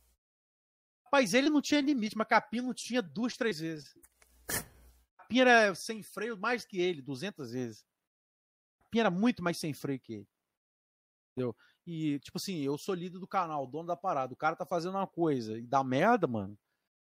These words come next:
Eu, infelizmente, né, a gente tem que pensar e sentar e conversar, né? Porque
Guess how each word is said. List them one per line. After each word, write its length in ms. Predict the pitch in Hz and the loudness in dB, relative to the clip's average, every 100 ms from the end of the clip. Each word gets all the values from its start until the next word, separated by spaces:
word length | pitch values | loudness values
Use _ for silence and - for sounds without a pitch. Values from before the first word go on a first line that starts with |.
| _ _ | _ _
Eu, 140 | 277 233 214 | -8 -8 -10
infelizmente, 840 | 196 240 277 226 240 254 - 240 | 2 4 4 0 0 0 -2 -4
né, 100 | 240 | -4
a 60 | |
gente 240 | 170 190 - | -4 -8 -12
tem 120 | 214 | -12
que 80 | - | -8
pensar 400 | 247 233 - 269 | -6 -4 -2 -2
e 40 | 208 | -2
sentar 320 | 233 208 202 | -4 -2 -2
e 40 | |
conversar, 540 | 208 214 226 - 196 190 | 0 2 2 4 2 2
né? 80 | |
Porque 600 | 165 165 127 165 151 135 | -4 -8 -8 -6 -4 -4